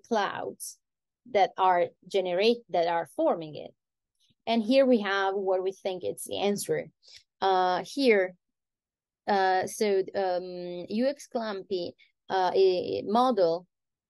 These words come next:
allow us to include this inner ring of content thick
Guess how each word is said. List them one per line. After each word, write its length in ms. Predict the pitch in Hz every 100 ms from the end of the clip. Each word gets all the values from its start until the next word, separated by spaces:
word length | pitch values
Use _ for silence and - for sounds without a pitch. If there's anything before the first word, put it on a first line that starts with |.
| - - 202
allow 460 | 196 196 202 208
us 460 | 202 170 185 - -
to 460 | 190 170 165 165 160 _ _ _ _ _ _ _ _ -
include 760 | 233 214 208 220 240 220 196 202 _ _ -
this 260 | 208 180 -
inner 400 | 233 240 233 202
ring 400 | 185 196 214 220 -
of 320 | 196 185 170 _ _ _ _ _ _ -
content 500 | 214 220 220 196 - -
thick 180 | 214